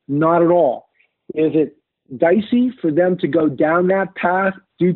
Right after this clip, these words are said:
to the convoluted regulatory environment, which is, is really, you know, kind of Jurassic? Yes, but I think over time, they're gonna continue to go down that, that path alongside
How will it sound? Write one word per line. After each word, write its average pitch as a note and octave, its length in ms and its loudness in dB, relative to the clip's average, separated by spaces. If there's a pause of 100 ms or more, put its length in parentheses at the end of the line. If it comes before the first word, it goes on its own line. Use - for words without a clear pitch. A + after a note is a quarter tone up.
to E3+ 220 4
the D3 100 0
convoluted E3 760 0
regulatory D#3+ 480 0
environment, D#3+ 520 0 (340)
which D3+ 280 0
is, C#3+ 160 0 (160)
is C#3 240 0
really, D#3+ 560 4
you C#3+ 80 0
know, C3+ 320 0
kind - 160 2
of B2 180 -2
Jurassic? C#3+ 720 0 (380)
Yes, C#3+ 380 0 (100)
but D3 100 0
I D3+ 80 2
think E3+ 220 0 (160)
over F#3 300 2
time, D#3 580 -2 (880)
they're D#3+ 180 2
gonna D3 200 -2
continue D3+ 420 -4
to B2 80 -2
go C3+ 100 0
down C#3 200 0
that, C3+ 220 -2 (260)
that C#3+ 180 -2
path C#3+ 280 -2 (100)
alongside D#3 880 2